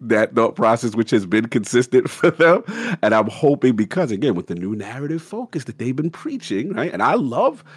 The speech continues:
the seasonal activity. I thought the lore was good. So I'm like, "All right, maybe we get some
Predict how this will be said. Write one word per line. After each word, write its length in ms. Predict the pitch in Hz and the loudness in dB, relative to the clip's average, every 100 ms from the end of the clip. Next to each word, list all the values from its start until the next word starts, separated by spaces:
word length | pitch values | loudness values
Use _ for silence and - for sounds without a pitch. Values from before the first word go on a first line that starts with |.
| - | -8
the 80 | 101 | -6
seasonal 380 | - 120 98 87 | -2 0 0 0
activity. 640 | 80 - 185 196 196 190 | -2 2 4 4 2 0
I 80 | - | -2
thought 240 | - 92 - | -4 -8 -10
the 80 | |
lore 320 | 85 123 214 202 | -10 -6 -4 -4
was 160 | 175 | -4
good. 360 | 139 165 165 - - - _ | -2 0 -2 -4 -12 -20 _
So 360 | - - 107 95 - _ - | -6 0 2 0 -4 _ -6
I'm 120 | 110 | -6
like, 160 | 107 - | -4 0
"All 120 | 127 | 0
right, 220 | 69 58 _ _ _ _ _ _ _ _ _ _ 98 | 0 -6 _ _ _ _ _ _ _ _ _ _ -12
maybe 840 | 104 147 175 156 156 147 139 127 _ _ _ _ - | -6 -2 0 0 2 2 0 -2 _ _ _ _ -12
we 220 | 101 120 | -2 -2
get 420 | 95 123 120 - _ _ _ - | 2 4 4 2 _ _ _ -18
some 600 | - - 143 147 156 151 | -12 -4 2 4 4 0